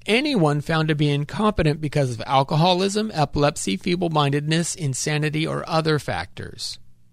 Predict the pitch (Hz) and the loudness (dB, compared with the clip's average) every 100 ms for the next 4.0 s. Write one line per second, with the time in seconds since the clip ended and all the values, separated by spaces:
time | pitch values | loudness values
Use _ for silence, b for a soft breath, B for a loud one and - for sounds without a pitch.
0 | _ _ _ _ _ _ _ _ _ _ | _ _ _ _ _ _ _ _ _ _
1 | _ _ 185 226 254 262 202 - - - | _ _ 6 6 4 0 -2 -8 -14 -4
2 | 151 160 160 156 147 160 151 156 131 156 | 2 4 6 4 2 -2 2 2 2 2
3 | 165 170 113 - - 370 165 135 - | 2 2 -4 -6 -6 -2 2 2 0